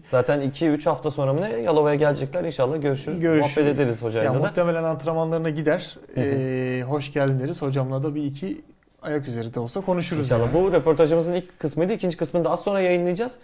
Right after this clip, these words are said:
Speaker 1: İstersen kısaca bu, bu hocanın, hocanın söyledikleri hakkında kısa bir değerlendirme
Speaker 2: Yani
Speaker 1: yapalım.
Speaker 2: hocamın doğru söylediği, e, yani üzerine basması gerektiği yer şuydu.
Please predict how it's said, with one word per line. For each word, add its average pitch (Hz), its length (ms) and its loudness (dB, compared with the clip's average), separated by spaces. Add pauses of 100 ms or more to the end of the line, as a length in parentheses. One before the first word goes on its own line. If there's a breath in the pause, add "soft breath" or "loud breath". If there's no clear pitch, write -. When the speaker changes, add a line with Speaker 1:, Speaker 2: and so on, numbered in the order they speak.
(160 soft breath)
Speaker 1:
İstersen 180 320 -2
kısaca 180 360 0
bu, 151 460 0
bu 151 380 2 (260)
hocanın, 139 380 0
hocanın 135 260 -2
söyledikleri 139 400 2
hakkında 139 200 0
kısa 143 200 -2
bir 135 40 -2
değerlendirme 139 280 6
Speaker 2:
Yani 190 140 8
Speaker 1:
yapalım. 208 240 4
Speaker 2:
hocamın 185 520 4
doğru 220 260 8
söylediği, 247 560 2 (200)
e, 208 100 2 (360)
yani 170 260 4 (220)
üzerine 196 380 4
basması 220 480 2
gerektiği 220 320 2
yer 226 200 4
şuydu. 240 360 2